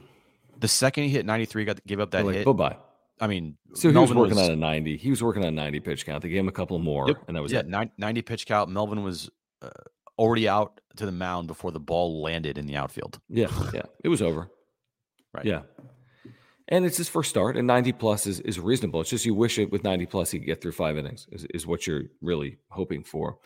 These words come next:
Speaker 1: Mm-hmm.
Speaker 2: Um, Bro Duke, what's going on, man? Thanks again for your membership and your support. He says, uh, he listens to us almost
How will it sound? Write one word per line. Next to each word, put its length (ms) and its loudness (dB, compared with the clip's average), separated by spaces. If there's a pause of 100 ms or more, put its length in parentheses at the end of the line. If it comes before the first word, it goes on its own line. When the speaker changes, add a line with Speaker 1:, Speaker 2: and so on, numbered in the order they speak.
(220)
Speaker 1:
Mm-hmm. 260 -8
Speaker 2:
Um, 300 6
Bro 240 10
Duke, 280 6
what's 140 -2
going 160 4
on, 160 6
man? 160 2
Thanks 340 0
again 240 0
for 100 -4
your 60 2
membership 420 0
and 80 -2
your 100 -4
support. 420 0
He 60 -2
says, 420 0
uh, 80 0
he 140 -4
listens 380 0
to 140 0
us 180 0
almost 360 -6